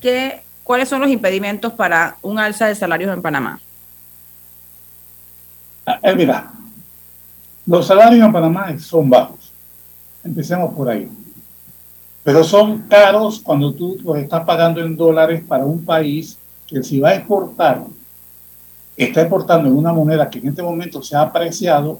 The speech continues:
Speaker 2: y hemos perdido lo que se llama una ventaja competitiva. Es decir, los salarios panameños no son competitivos si tú los comparas con el resto de la región. ¿Qué ha pasado acá?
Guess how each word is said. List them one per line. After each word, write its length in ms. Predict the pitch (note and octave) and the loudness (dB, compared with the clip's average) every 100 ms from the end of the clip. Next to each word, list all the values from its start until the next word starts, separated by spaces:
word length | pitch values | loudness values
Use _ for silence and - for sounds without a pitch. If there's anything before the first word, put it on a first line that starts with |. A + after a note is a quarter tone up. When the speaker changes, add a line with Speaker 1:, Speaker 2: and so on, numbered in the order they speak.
| - | -10
Speaker 2:
y 180 | E3 D#3+ | 0 2
hemos 240 | E3 F3 | 4 0
perdido 360 | F3 C#3+ D3 E3 | -4 -6 -4 -4
lo 120 | D3+ | -4
que 60 | - | -8
se 80 | C#3 | -8
llama 160 | D3 | -6
una 140 | D#3 D3 | -4 -4
ventaja 560 | B2+ B2 D#3 C#3+ D3+ | -4 -2 -4 -2 -2
competitiva. 720 | C3 A#2+ A#2+ A#2+ A2+ C3+ A2 - - - - | -2 -4 -6 -12 -6 -6 -6 -12 -20 -20 -6
Es 120 | D#3 | -2
decir, 380 | E3+ D3+ C3+ E2 - - - - - | 0 0 -2 -4 -18 -20 -20 -20 -10
los 160 | C#3+ C#3+ | -4 -2
salarios 400 | C#3 E3 A3 A3 | 2 2 4 4
panameños 500 | G#3 E3 E3 F3 E3+ | 2 0 0 -2 -4
no 160 | E3 E3+ | -4 -4
son 220 | F#3 E3 | -8 -10
competitivos 1000 | F3 D#3+ C#3 C3 B2+ C#3 C3 B2+ C#3 - - | -8 -6 -6 -8 -10 -8 -8 -8 -14 -20 -20
si 200 | - D3 | -12 -8
tú 120 | - | 0
los 160 | E3 D#3+ | 0 0
comparas 420 | D#3 C3 D3 D#3 | -2 0 0 0
con 220 | D#3+ C3 | 0 2
el 100 | B2+ | 2
resto 340 | B2+ D3+ - D3+ | 0 -4 -4 -4
de 60 | |
la 140 | C3 - | -4 -4
región. 420 | A#2+ A#2 A#2+ G#2 - - - - - - - - - - _ | -8 -6 -6 -8 -14 -20 -20 -20 -20 -20 -20 -20 -20 -20 _
¿Qué 100 | G#3 | 4
ha 100 | A3 | 6
pasado 440 | A3 - F#3 E3+ C3+ | 6 4 2 2 2
acá? 340 | - G#2+ | 0 -4